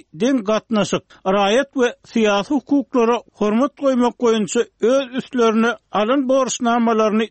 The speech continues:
durmuşa geçirmek meselesini aladaly bolmagymyzda galýar. Biz bu döwletleriň ählisini bu meseleleri çözmek üçin demokratiýa institutlary we adam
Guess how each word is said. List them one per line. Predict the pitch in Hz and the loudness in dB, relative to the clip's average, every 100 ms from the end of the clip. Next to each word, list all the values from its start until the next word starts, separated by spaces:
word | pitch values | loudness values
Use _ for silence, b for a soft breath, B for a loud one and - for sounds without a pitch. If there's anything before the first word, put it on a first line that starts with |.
| _ | _
durmuşa | 214 226 196 294 | 0 0 0 0
geçirmek | 302 269 269 262 240 | -2 -2 0 2 2
meselesini | 233 214 220 214 208 208 202 220 - - | 2 0 0 0 0 2 2 0 -4 -2
aladaly | 214 208 175 196 | 0 0 0 -2
bolmagymyzda | 262 247 233 220 208 208 208 | 0 0 2 0 0 0 0
galýar. | 233 220 196 180 143 120 _ _ | 0 0 0 0 -2 -6 _ _
Biz | 254 285 | 0 0
bu | 277 | 0
döwletleriň | 269 262 240 - 233 247 220 208 | 2 2 0 0 -2 -2 -2 -4
ählisini | 196 190 202 208 233 - | -2 -2 0 0 -2 -2
bu | 262 | 2
meseleleri | 269 220 240 226 220 196 | 2 2 0 0 -2 -2
çözmek | - 202 202 208 | -2 0 2 0
üçin | 180 214 226 220 b 185 | 0 0 0 -4 b -2
demokratiýa | 214 208 - 220 285 - 254 | 0 0 0 0 0 -2 -6
institutlary | 233 240 220 - - 247 - 226 220 | 0 0 0 -4 -2 -2 0 -2 0
we | 233 220 - | 0 -2 -2
adam | 202 196 208 285 | 0 2 2 0